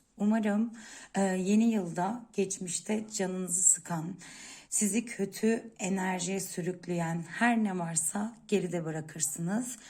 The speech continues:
Maddi manevi tüm güzellikler sizin olur ilerleyen günlerde. Evet arkadaşlar,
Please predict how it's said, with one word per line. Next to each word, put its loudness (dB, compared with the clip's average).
Maddi 4
manevi 0
tüm 2
güzellikler 0
sizin -2
olur -2
ilerleyen 4
günlerde. 6
Evet 6
arkadaşlar, 4